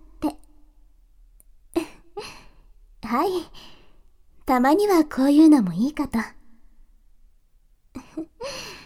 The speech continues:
あまり大きな声を出してはご近所に迷惑ですから、ここではおとなしめになりますが。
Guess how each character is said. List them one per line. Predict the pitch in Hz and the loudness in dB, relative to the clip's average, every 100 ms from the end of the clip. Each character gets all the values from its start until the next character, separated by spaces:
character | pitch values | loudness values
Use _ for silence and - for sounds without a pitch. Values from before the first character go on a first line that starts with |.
| - - - - - | -20 -20 -20 -20 -8
あ | 190 185 | -6 -4
ま | 208 | -2
り | 269 302 | 2 2
大 | 349 | 2
き | 359 320 | 4 4
な | 262 | 4
声 | 262 254 233 | 0 0 0
を | 202 | 0
出 | 233 | -2
し | - | -2
て | 247 | -2
は | 196 175 | -2 -4
ご | 175 | -6
近 | 170 226 254 | -4 -2 0
所 | 262 | 2
に | 202 | 0
迷 | 190 254 | 0 0
惑 | 302 302 | 0 -2
で | 233 233 | -6 -6
す | |
か | - 208 | -8 -8
ら、 | 202 - - - - _ - | -8 -12 -20 -20 -20 _ -14
こ | - 175 | -4 -2
こ | 240 | 0
で | 254 | -2
は | 339 220 | -2 -4
お | 139 | -4
と | 165 | -4
な | 170 226 | -4 -4
し | 294 | -2
め | 302 | 0
に | 311 | 0
な | 330 | -2
り | 330 | -6
ま | 359 | -8
す | 381 302 | -6 -6
が。 | 262 - | -6 -10